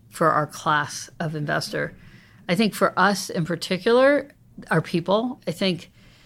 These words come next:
we try to cultivate a lot of intellectual curiosity in the office. We try to, when we meet with managers, and we're really trying to hard to have a dialogue. We like to be prepared. We kind of feel like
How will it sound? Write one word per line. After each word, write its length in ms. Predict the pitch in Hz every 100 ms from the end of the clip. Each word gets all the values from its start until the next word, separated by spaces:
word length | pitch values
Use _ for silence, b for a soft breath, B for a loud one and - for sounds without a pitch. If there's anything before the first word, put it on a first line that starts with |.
| b b b - - - - - - _ - _ _ _ -
we 100 | 185 185
try 260 | 208 185
to 180 | 190 180
cultivate 800 | - - 196 190 175 165 160 160 -
a 80 |
lot 180 | 160 156
of 80 | 156
intellectual 480 | 160 - 165 - 147
curiosity 800 | - 160 147 139 151 202 220 226
in 120 | 220
the 100 | 220
office. 500 | 220 220 233 220 -
We 80 | 175
try 300 | - 180 175
to, 180 | 165 -
when 160 | 165 170
we 100 | 160
meet 160 | 165
with 140 | 160 -
managers, 500 | 160 165 175 175 170
and 80 | 170
we're 80 |
really 420 | 160 160 175 180 165
trying 260 | 170 156
to 80 | 151
hard 340 | 156 151 151
to 120 | 147 143
have 140 | 147
a 60 | 135
dialogue. 680 | - 131 147 156 160 151
We 60 | 147
like 180 | 147 -
to 80 |
be 140 | 151 139
prepared. 720 | 147 - - 156 151 151 147 b b b b b b - -
We 80 | -
kind 280 | - 196
of 80 | 190
feel 160 | 190 175
like 240 | 170 151